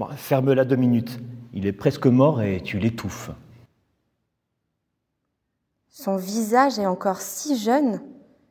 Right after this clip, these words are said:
Speaker 2: exactement comme il y a vingt ans. C'est étrange. Pourquoi il n'a pas vieilli ?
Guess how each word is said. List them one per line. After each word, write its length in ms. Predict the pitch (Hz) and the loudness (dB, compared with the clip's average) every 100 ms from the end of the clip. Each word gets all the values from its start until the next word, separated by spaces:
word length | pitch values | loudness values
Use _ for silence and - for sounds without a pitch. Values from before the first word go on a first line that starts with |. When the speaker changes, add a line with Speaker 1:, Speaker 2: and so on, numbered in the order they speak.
| _ _ _ - | _ _ _ -10
Speaker 2:
exactement 600 | 190 190 262 - 262 285 | -4 -2 -2 2 4 4
comme 220 | 285 240 | 4 0
il 80 | 220 | 4
y 80 | 226 | 4
a 60 | |
vingt 340 | 214 214 220 - | 4 0 -2 -4
ans. 160 | 214 226 - _ _ _ _ _ _ _ _ _ _ _ _ | -4 -6 -18 _ _ _ _ _ _ _ _ _ _ _ _
C'est 240 | - 208 | -12 -10
étrange. 600 | 220 220 - 196 196 190 202 - _ _ _ _ _ _ _ _ _ _ _ _ _ | -10 -12 -4 -2 -2 -4 -16 -20 _ _ _ _ _ _ _ _ _ _ _ _ _
Pourquoi 300 | 240 233 247 | -10 -2 0
il 40 | 226 | 2
n'a 120 | 208 | 2
pas 140 | 214 | 0
vieilli ? 440 | 202 208 196 202 | 0 -4 -6 -10